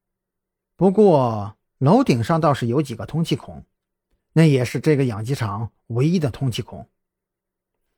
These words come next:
”“这样养鸡，真不知道这些鸡究竟是怎么活下来的。”王啸天道，“看下午的情况，这些鸡我觉得都活不过一个月。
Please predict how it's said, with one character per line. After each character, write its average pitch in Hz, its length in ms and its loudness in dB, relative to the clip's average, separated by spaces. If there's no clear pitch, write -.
”“这 285 160 4
样 143 240 4
养 113 180 -8
鸡， 156 460 -2
真 330 320 0
不 254 80 2
知 143 220 0
道 120 400 2
这 208 120 8
些 170 160 6
鸡 190 220 0
究 220 160 4
竟 214 160 2
是 143 100 0
怎 95 200 -8
么 113 120 2
活 127 200 -4
下 110 160 -8
来 90 120 -10
的。” 92 200 -16
王 131 200 -2
啸 113 200 -2
天 143 200 -6
道 - 280 -6
，“看 240 220 2
下 285 300 -2
午 120 120 -2
的 127 80 -2
情 135 240 -2
况， 131 540 0
这 226 240 4
些 220 240 4
鸡 226 640 4
我 143 160 4
觉 156 180 4
得 240 100 4
都 233 100 6
活 226 240 2
不 214 140 0
过 143 140 2
一 117 120 -2
个 240 120 2
月。 247 260 2